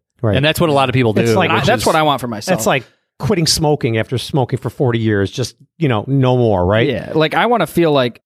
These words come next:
Speaker 3: I don't have to work, but I can. You know what I mean? So when it comes time to retirement, for me, it's like,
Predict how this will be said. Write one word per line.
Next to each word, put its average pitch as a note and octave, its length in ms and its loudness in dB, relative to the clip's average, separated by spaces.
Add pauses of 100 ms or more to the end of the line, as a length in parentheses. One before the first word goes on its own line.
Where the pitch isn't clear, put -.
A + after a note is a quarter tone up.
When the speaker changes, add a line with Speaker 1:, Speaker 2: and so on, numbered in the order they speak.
(420)
Speaker 3:
I D3 80 0
don't C#3 200 -2
have - 300 -2
to B2+ 80 -2
work, A2+ 240 -2
but A2 100 -8
I G#2+ 80 -6
can. G#2 400 -6 (440)
You B2+ 120 -4
know A#2+ 80 -4
what A2+ 80 -4
I A2+ 40 -4
mean? A#2 180 -2
So C3 100 -2
when B2 80 2
it A#2+ 80 -2
comes C3 180 0
time B2 140 0
to A#2+ 80 0
retirement, A2 580 -2 (200)
for A#2+ 140 -4
me, A#2+ 280 2
it's - 140 -4
like, G#2+ 260 -2